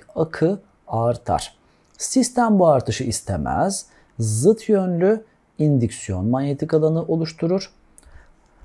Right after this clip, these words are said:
Baş parmak manyetik alan, dört parmak arkadan öne gelen elektrik akımı, yani indüksiyon akımı,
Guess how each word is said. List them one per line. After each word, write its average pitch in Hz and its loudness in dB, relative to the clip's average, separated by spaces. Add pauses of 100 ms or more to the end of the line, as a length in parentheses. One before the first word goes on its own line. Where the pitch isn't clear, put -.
(120)
Baş 185 2
parmak 107 2
manyetik 82 -2
alan, 220 2 (340)
dört 208 6
parmak 160 4
arkadan 117 0
öne 120 2
gelen 101 2
elektrik 87 -8
akımı, 202 0 (360)
yani 113 2
indüksiyon 87 -4
akımı, 196 -2